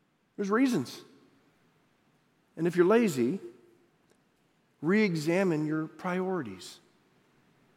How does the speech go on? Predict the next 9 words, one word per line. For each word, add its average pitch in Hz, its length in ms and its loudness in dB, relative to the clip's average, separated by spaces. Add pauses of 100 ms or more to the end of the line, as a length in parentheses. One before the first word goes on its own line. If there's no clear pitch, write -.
(920)
Understand 180 920 2 (1600)
that 160 200 0
God 180 240 4
is 170 200 0
faithful 151 500 0
even 156 300 -2
if - 260 -8
we're 127 220 -4
not. 95 280 -8